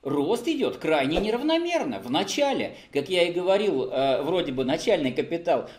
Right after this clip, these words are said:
не так важен. На самом деле, посмотрите, в начале рост идёт очень-очень медленный, а в конце, наоборот, очень шустрый. А нельзя ли, э, наоборот сделать, чтобы в начале очень быстро деньги росли, а потом уже бог с ними?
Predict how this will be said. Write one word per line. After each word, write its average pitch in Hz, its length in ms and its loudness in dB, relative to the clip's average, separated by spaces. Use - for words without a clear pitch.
не 156 140 -2
так 160 240 2
важен. 214 380 0
На 135 80 0
самом 170 300 -2
деле, 139 200 0
посмотрите, 151 480 -4
в 120 80 -6
начале 175 460 2
рост 156 300 2
идёт 135 280 -2
очень-очень 165 680 -2
медленный, 139 680 -4
а 107 100 -8
в - 80 -16
конце, 269 520 -2
наоборот, 147 560 2
очень 190 320 0
шустрый. 240 580 -2
А 123 120 -2
нельзя 147 400 0
ли, 143 200 0
э, 139 440 0
наоборот 170 540 4
сделать, 127 260 0
чтобы - 180 -6
в 139 40 -6
начале 165 420 4
очень 151 280 0
быстро 240 320 -2
деньги 135 300 2
росли, 135 320 0
а 120 140 2
потом 262 380 -4
уже 131 200 -4
бог 131 260 -8
с - 60 -14
ними? 98 320 -8